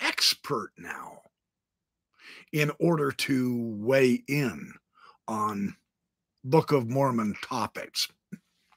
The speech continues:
archaeological topics, historical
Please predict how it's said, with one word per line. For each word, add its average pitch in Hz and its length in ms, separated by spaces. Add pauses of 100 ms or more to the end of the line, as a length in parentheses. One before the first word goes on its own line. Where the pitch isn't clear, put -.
(720)
archaeological 135 1120 (260)
topics, - 840 (800)
historical 214 1300